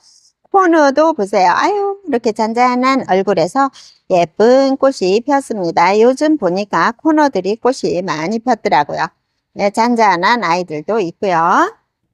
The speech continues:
아, 습지야 이만 원에 소개를 해드립니다. 요게 자국 하나가 나와진 아이서 눈사람이 된 아이들도 있고, 이렇게 똑같이 있어도 자구가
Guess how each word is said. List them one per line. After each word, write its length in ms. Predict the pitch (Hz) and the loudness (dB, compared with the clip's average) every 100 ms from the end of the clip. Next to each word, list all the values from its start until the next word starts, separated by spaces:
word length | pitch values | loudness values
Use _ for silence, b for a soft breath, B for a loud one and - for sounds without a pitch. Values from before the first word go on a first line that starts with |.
| _ _ - | _ _ -2
아, 140 | 220 | 0
습지야 720 | - 370 - 381 339 330 359 | 0 -4 2 2 4 4 2
이만 460 | 240 311 403 440 339 | 0 -2 0 -2 -2
원에 300 | 185 196 302 | -2 -2 -2
소개를 580 | 254 214 180 175 220 202 | -4 -4 -2 0 0 -2
해드립니다. 1080 | 220 277 233 240 233 175 170 175 202 269 220 | -4 -2 0 0 0 0 2 2 0 0 -2
요게 400 | 196 208 208 196 185 | -2 0 0 0 -2
자국 400 | 208 202 233 233 | -8 -6 -6 -4
하나가 480 | 262 254 196 185 | -2 0 2 2
나와진 520 | 196 175 170 180 202 190 | 2 0 0 0 -2 -2
아이서 580 | 160 180 - 190 196 190 | -2 -4 -2 0 2 0
눈사람이 560 | 202 214 214 175 175 | -4 0 2 2 -2
된 320 | 180 180 170 175 | -4 -2 -2 -2
아이들도 640 | 185 202 175 160 233 247 | -2 -2 -4 -4 -2 0
있고, 360 | 175 - 226 B B B - | -2 0 -2 B B B -2
이렇게 280 | 262 311 | 0 0
똑같이 680 | 254 415 440 - 381 - 262 | 2 4 2 2 0 0 -4
있어도 440 | 226 294 247 269 277 | -2 0 2 2 0
자구가 560 | 208 233 311 311 - | -4 -6 -4 -2 -2